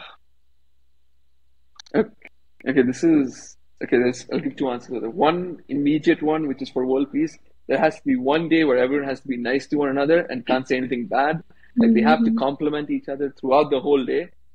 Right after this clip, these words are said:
Speaker 2: Yeah.
Speaker 1: If it works, it's like a reverse purge where everyone in the purge, you know what happens? But
Speaker 2: Oh my
Speaker 1: in this,
Speaker 2: God.
Speaker 1: it's a nicer version.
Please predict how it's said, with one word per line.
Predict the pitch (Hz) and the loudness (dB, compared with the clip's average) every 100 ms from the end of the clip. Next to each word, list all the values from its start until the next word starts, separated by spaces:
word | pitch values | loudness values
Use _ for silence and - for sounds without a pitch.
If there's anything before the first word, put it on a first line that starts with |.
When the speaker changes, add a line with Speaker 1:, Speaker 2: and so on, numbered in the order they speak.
| - | -10
Speaker 2:
Yeah. | - 190 131 | -8 -8 -8
Speaker 1:
If | 131 | -10
it | |
works, | 120 160 208 - | -4 2 2 2
it's | 135 | -4
like | 143 139 | -6 -2
a | 120 | -4
reverse | 123 143 151 - | 0 2 2 0
purge | 147 190 226 - - | 0 2 0 -6 -10
where | 139 131 | -4 -4
everyone | 135 147 143 139 - | -2 -4 -4 -10 -12
in | - 123 | -10 -6
the | 135 | -2
purge, | 170 175 165 - | 4 4 4 0
you | 139 | -2
know | |
what | 151 156 | 0 2
happens? | 156 180 180 156 | 0 -2 -6 -2
But | - 220 | 2 2
Speaker 2:
Oh | 214 | 2
my | 196 | 0
Speaker 1:
in | |
this, | 156 175 | 2 0
Speaker 2:
God. | 180 175 | -4 -8
Speaker 1:
it's | - | -8
a | 123 | 0
nicer | 147 151 156 | 0 0 0
version. | 143 151 - | 0 -2 -4